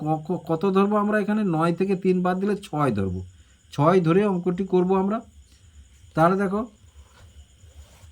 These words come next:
এখানে ছয়ের, পাঁচের দাগ, তাহলে পাঁচের দাগে প্রথমে আমরা কি লিখব? না দেখো জন,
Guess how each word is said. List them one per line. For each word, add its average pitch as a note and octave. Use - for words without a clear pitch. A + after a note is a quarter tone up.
এখানে F3+
ছয়ের, F#3
পাঁচের F3
দাগ, E3
তাহলে D#3
পাঁচের D#3
দাগে F#3
প্রথমে F3+
আমরা F#3
কি F3
লিখব? F3+
না D#3+
দেখো F#3
জন, C3+